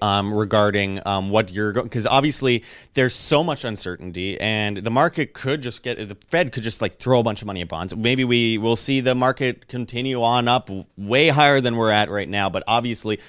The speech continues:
it's been a bubble, in my opinion, since below twenty thousand at, on the Dow. I mean, I, I just don't understand. It doesn't make any sense for it to be at this point anymore, but obviously there's a lot of manipulation.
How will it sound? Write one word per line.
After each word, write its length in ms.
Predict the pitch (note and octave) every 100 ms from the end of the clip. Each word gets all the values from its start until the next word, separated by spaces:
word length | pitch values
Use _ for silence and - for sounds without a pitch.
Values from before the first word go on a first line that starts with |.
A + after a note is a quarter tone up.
| -
it's 120 | A#2
been 100 | E3
a 60 | C#3
bubble, 340 | A2 A#2+ A#2+
in 80 | A2
my 180 | A2 A2+
opinion, 500 | A2 A#2 G#2+ G#2 G#2+
since 280 | - G#2+ -
below 400 | A2 G#2 G#2 G#2+
twenty 320 | - G#2 F2+
thousand 560 | - F2 G2+ F2+ D#2+ E2+
at, 160 | F2 -
on 100 | F2+
the 80 |
Dow. 440 | D#2+ F2+ G2 D#2 - - -
I 100 | -
mean, 180 | G#2+ G#2+
I, 260 | A2 A#2 A2
I 220 | G#2 G#2 F2+ -
just 260 | - B2+ -
don't 160 | B2+
understand. 540 | B2 A2 - B2 A#2 A#2+
It 80 |
doesn't 200 | A#2+ A#2+
make 140 | B2 A2+
any 180 | A2 A#2
sense 280 | - A2
for 100 | -
it 80 | G#2+
to 60 | G2+
be 140 | G#2+
at 80 | A2+
this 120 | G#2
point 300 | - A2+ G#2+
anymore, 420 | G#2+ G#2+ G#2+ G#2
but 340 | G2 F2+ G#2+ F#2+
obviously 460 | G2 G2+ G2 -
there's 160 | G2 F#2
a 60 | F#2+
lot 100 | F2+
of 60 |
manipulation. 680 | F#2 F#2+ F#2 F#2 A2 - F#2+